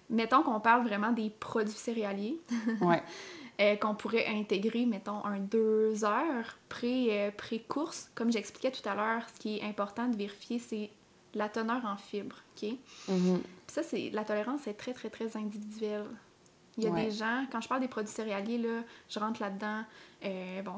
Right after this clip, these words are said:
Speaker 1: tout ce qui est pain, tu sais,
Speaker 2: Mhm.
Speaker 1: mettons les granolas, euh, les muffins, les barres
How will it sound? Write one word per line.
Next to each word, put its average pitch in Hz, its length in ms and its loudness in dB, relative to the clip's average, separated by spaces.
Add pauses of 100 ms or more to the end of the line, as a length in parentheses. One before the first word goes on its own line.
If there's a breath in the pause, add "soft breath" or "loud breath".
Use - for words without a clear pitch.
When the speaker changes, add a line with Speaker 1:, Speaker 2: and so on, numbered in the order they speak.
Speaker 1:
tout - 100 -14
ce - 80 -14
qui 208 160 -4
est 202 80 -4 (120)
pain, 220 260 -2 (680)
tu 185 60 2
sais, 185 60 4
Speaker 2:
Mhm. 190 60 6
Speaker 1:
mettons 202 300 4
les 202 140 -4
granolas, 208 840 0 (120)
euh, 202 260 -2
les 196 260 -2
muffins, 240 640 0
les 202 300 0
barres 220 560 2